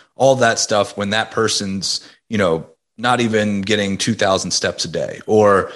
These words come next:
they're not drinking any water and it's all soda or <laughs> something like that. You know, like, sometimes we find that there's some low hanging fruit. So I always approach it like,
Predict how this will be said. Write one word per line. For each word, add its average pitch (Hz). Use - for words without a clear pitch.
they're 104
not 113
drinking 107
any 101
water 85
and 82
it's -
all 98
soda 92
or 76
<laughs> -
something 98
like 90
that. 90
You 82
know, 101
like, 98
sometimes 143
we 107
find 107
that 87
there's 95
some 87
low 98
hanging 92
fruit. 98
So -
I 131
always 120
approach 107
it 98
like, 90